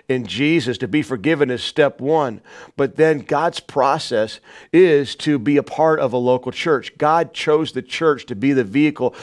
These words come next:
to advance the kingdom. So let's not forget that church is God's idea. It's not man's idea. In fact, Jesus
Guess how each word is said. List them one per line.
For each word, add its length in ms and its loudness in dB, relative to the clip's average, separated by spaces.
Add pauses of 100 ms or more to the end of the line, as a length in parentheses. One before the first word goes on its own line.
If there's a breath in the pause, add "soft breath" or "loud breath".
(120)
to 80 -4
advance 400 -4
the 80 -10
kingdom. 400 0
So 100 -4
let's 180 0
not 200 0
forget 320 0
that 160 -8
church 760 0 (280 loud breath)
is 200 0
God's 540 -2
idea. 540 0
It's 200 -8
not 180 0
man's 320 0
idea. 480 -2 (240 loud breath)
In 120 -2
fact, 400 0
Jesus 760 -2